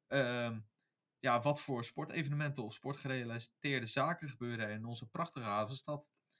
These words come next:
Eh, dan kan je kijken naar, van grote toernooien in Ahoy tot aan kampioenswedstrijden bij de plaatselijke F'jes, bij wijze van spreken.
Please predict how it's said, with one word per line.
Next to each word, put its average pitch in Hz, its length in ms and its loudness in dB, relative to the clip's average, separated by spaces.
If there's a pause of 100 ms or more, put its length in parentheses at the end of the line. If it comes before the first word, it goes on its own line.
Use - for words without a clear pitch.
(420)
Eh, 110 120 -2 (480)
dan 113 120 -4
kan 131 160 0
je 120 300 2
kijken 120 320 2
naar, 110 260 -6
van 120 180 -4
grote 113 320 -6
toernooien 120 420 -4
in 101 120 -8
Ahoy 131 420 0
tot 131 340 -8
aan 104 200 -8
kampioenswedstrijden 113 920 -4
bij 107 160 -2
de 107 80 -4
plaatselijke 117 680 -4
F'jes, - 340 -6 (100)
bij - 100 -18
wijze 104 260 2
van 127 100 -2
spreken. 101 500 -4